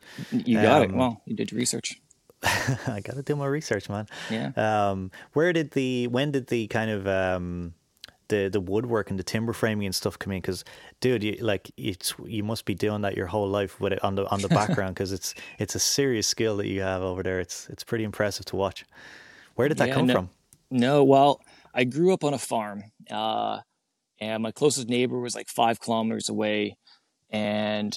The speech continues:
Speaker 1: I really didn't have, uh, you know, much to, uh, you know, I didn't really get to go play with other kids. <laughs> So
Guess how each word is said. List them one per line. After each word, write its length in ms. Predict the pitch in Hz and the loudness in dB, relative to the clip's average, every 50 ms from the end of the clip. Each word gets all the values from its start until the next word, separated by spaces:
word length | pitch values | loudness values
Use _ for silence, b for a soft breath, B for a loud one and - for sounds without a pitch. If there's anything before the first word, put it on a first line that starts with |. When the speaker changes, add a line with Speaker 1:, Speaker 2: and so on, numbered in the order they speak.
| - - | -8 -6
Speaker 1:
I 60 | 110 110 | -4 0
really 300 | 113 123 131 131 131 113 | 2 4 6 6 6 6
didn't 180 | 123 123 113 | 4 2 2
have, 400 | 113 117 113 117 117 113 113 110 - - - - - - - _ _ _ _ _ _ _ - - - | 4 4 4 6 4 4 2 -2 -8 -12 -14 -14 -18 -20 -20 _ _ _ _ _ _ _ -16 -10 -8
uh, 380 | 107 107 107 107 104 104 104 - - | -6 -4 -4 -4 -4 -4 -6 -10 -10
you 120 | - 123 113 | -8 -6 -4
know, 280 | 110 107 107 107 107 - _ - - | -4 -4 -4 -6 -8 -12 _ -14 -4
much 340 | - 113 120 120 - - - | 0 2 2 4 4 2 2
to, 180 | - 120 107 90 | 2 2 2 4
uh, 40 | 117 | 4
you 120 | 120 123 | 4 4
know, 80 | 120 120 | 6 6
I 60 | 120 | 6
didn't 160 | 120 135 135 131 | 6 6 6 6
really 120 | 123 123 | 4 4
get 100 | 123 - | 2 2
to 60 | 117 | 2
go 100 | 127 120 | 2 2
play 220 | - - 135 131 127 | 2 4 2 4 4
with 120 | 117 110 | 4 2
other 180 | 117 113 113 107 | 0 0 0 -2
kids. 480 | - - 131 123 117 110 107 - - - | -2 0 2 2 2 2 0 -2 -4 -4
<laughs> 280 | - - - - 170 139 | -6 -4 2 4 4 4
So 400 | - - 123 123 120 117 117 | 6 4 4 4 4 4 2